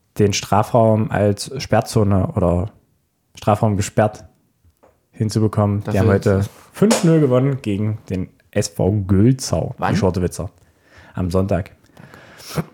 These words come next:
Speaker 2: Sind wir jetzt beim Sonntag quasi?
Speaker 1: Beim Sonntag in der Kreis Oberliga, genau.
Speaker 2: Da gab's
Speaker 1: Drei Spiele.
Speaker 2: drei Spiele. Quenner verliert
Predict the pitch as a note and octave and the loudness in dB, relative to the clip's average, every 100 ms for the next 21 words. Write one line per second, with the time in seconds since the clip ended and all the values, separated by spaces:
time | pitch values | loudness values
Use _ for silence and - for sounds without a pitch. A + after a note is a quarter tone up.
0 | - - _ _ _ _ _ - A2+ A#2 | -16 -16 _ _ _ _ _ -6 -4 -2
1 | A#2+ A2 A2+ G#2 - E2 A#2+ G2 G#2 A2+ | -4 -4 -4 -6 -8 -6 -2 0 2 2
2 | A2+ A2 G#2 F#2+ F#2 G2 F2+ - - G#2 | 2 2 0 0 2 2 2 -2 -8 -6
3 | F2 F#2 - _ _ _ _ - - - | -6 -8 -10 _ _ _ _ -18 -14 -8
4 | E2+ A2 - - - - - _ _ - | -6 -6 -8 -16 -20 -20 -20 _ _ -8
5 | F2+ F#2 - E2+ F2 G#2 G2+ - G2 F#2 | -6 -6 -4 -6 -6 -6 -8 -8 -12 -12
6 | G2 G2+ G#2+ B2+ B2+ - A2 B2 B2+ - | -10 -6 -6 -4 -6 -8 -6 -6 -8 -14